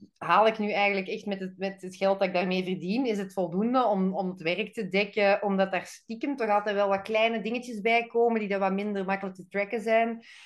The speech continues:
Dus voor mij is het eigenlijk vooral die, die, ja, alles behalve mijn gym, hoe kan ik dat toch een beetje in de gaten houden om, eh, ja, dat dat allemaal wel goed gaat, dat ik niet te laag zit in mijn prijzen en dergelijke.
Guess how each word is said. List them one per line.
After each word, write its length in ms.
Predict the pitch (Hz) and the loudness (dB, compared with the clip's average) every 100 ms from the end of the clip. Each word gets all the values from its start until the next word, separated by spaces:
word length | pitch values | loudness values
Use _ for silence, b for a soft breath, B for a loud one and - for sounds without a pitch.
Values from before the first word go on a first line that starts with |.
| B | B
Dus 120 | 196 | -8
voor 100 | 190 | -4
mij 120 | 180 226 | 0 0
is 80 | |
het 100 | 226 | -2
eigenlijk 300 | 240 240 240 | -2 -2 -2
vooral 400 | - 208 214 214 | -2 4 6 4
die, 320 | 190 196 196 190 | 0 -4 -4 -4
die, 460 | 185 185 185 185 b b b b b b | -2 0 -2 -4 b b b b b b
ja, 180 | 196 196 | -2 0
alles 280 | 196 240 233 | 2 0 4
behalve 420 | 214 196 226 240 | 6 8 8 6
mijn 260 | 233 208 185 | 2 0 0
gym, 380 | 185 220 285 | -2 0 -2
hoe 260 | 220 190 240 | -2 -4 -2
kan 180 | 220 208 | 2 2
ik 120 | 190 | 4
dat 180 | 185 208 | 2 2
toch 120 | 208 | -2
een 60 | 196 | -2
beetje 260 | 214 208 | -4 -4
in 80 | 202 | -6
de 80 | 185 | -4
gaten 400 | 180 170 185 180 | 0 2 2 -2
houden 840 | 151 156 160 165 165 160 160 - | 2 4 6 4 2 2 2 0
om, 300 | 165 160 160 | -2 -2 -2
eh, 460 | 151 147 151 151 156 160 - | -2 0 0 0 -2 -6 -10
ja, 200 | 180 170 | -6 -4
dat 140 | 165 | -2
dat 100 | 160 | 0
allemaal 200 | 165 170 | 2 2
wel 140 | 160 | 2
goed 220 | 151 185 - | 0 -4 -2
gaat, 260 | 156 156 | 2 4
dat 80 | 156 | 2
ik 60 | 160 | -4
niet 140 | 170 | -6
te 60 | 156 | -2
laag 260 | 147 151 | 0 0
zit 180 | - 180 | -4 -8
in 80 | 165 | -6
mijn 200 | 160 156 | -6 -6
prijzen 440 | 160 160 151 151 | -4 -2 -2 -4
en 120 | 143 | -6
dergelijke. 680 | 147 143 151 147 147 151 156 | -6 -6 -4 -6 -6 -8 -10